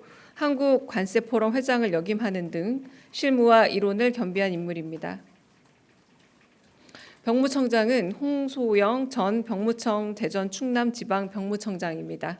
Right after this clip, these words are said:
최초의 여성 병무청장으로서 세심한 배려와 공정한 병무 행정을 통해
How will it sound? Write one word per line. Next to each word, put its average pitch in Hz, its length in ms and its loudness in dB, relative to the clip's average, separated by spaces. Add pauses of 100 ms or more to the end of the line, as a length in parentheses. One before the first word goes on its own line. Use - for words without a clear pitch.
(880)
최초의 285 480 8
여성 247 320 6
병무청장으로서 220 1300 2 (220)
세심한 247 500 2
배려와 196 640 2
공정한 202 500 0
병무 202 300 -2
행정을 208 420 0
통해 190 460 -2